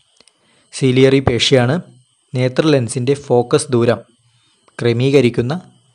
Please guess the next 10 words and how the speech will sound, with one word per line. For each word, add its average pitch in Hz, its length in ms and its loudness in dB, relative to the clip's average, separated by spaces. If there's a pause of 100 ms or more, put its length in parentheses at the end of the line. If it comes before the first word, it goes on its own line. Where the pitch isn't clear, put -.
(160)
കണ്ണിലെ 131 460 0
പേശി. - 360 -6 (2250)
വിദൂര 170 360 6
വസ്തുക്കളെ 147 560 2 (440)
വ്യക്തമായി 143 520 2
കാണാൻ 135 380 0
സാധിക്കുകയും 123 720 0 (320)
എന്നാൽ 127 320 0 (540)
സമീപ 151 440 2
വസ്തുക്കളെ 139 520 -2